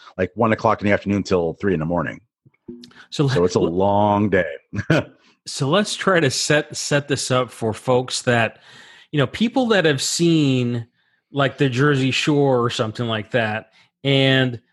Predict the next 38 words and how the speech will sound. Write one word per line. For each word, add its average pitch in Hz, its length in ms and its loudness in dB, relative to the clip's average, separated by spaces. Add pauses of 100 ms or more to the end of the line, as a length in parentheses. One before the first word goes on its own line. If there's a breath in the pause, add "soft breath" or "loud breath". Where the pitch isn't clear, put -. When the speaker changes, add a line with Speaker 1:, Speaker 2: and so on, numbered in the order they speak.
(120)
Speaker 2:
the 139 80 -2
period 180 640 0
that 131 160 -2
you 139 240 2
were 156 180 0
doing 131 520 0
this, 107 320 -6
kinda 247 300 0
set 202 340 0
up 175 240 0
what 123 320 -2
that 170 160 0
whole 151 300 0
vibe 113 420 0
was 101 300 -2
down 80 240 -14
there. 76 180 -20 (720)
Speaker 1:
Okay, 98 340 2
so 98 380 0 (400 loud breath)
obviously 123 640 2
it 113 40 2
was 101 140 0
a 101 60 2
lot 104 180 2
of 101 60 2
high 92 220 0
hair, 92 340 -2 (420 soft breath)
a 85 240 -2
lot 101 280 2
of, 98 260 -4
a 92 80 -4
lot 104 260 2
of, 101 180 0
uh, 92 260 0 (420 soft breath)
Aquanet 107 540 2
for - 100 -6
the 101 80 0
women 98 380 -2